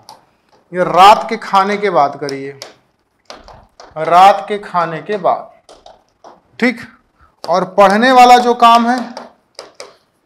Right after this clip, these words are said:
वो रात के खाने के पहले, क्योंकि रात में खाने के बाद जब आप पढ़ने बैठते हैं, तो आपका दिमाग एक सैचुरेटेड मोड में, रेस्ट मोड में चला जाता है,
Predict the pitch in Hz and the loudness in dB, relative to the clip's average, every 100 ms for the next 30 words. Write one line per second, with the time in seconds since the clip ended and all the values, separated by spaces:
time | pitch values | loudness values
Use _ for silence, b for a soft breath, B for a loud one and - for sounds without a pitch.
0 | - 208 254 214 190 190 196 175 160 165 | -14 -2 2 6 4 2 -4 -4 -4 -4
1 | 220 220 135 120 - _ _ _ _ _ | -6 -4 -6 -8 -18 _ _ _ _ _
2 | _ _ _ _ 254 262 285 208 247 262 | _ _ _ _ -12 -6 2 4 4 2
3 | 285 - 208 233 247 240 240 226 214 226 | -6 -4 -4 -4 -4 -4 -4 0 0 0
4 | 208 175 208 196 170 - 240 240 214 220 | -2 -2 -2 -2 -2 -4 -10 -4 -2 -2
5 | - 226 170 165 202 202 214 - 202 226 | -4 -4 -4 -2 -2 -4 -16 -14 -14 -10
6 | 226 240 269 214 160 143 165 208 220 - | -12 -6 -6 -6 -6 -6 -6 -4 -4 -4
7 | 196 180 165 160 160 143 135 127 - 123 | -6 -6 -6 -6 -6 -4 -2 -4 -4 -4
8 | 135 190 - _ | -2 -2 -4 _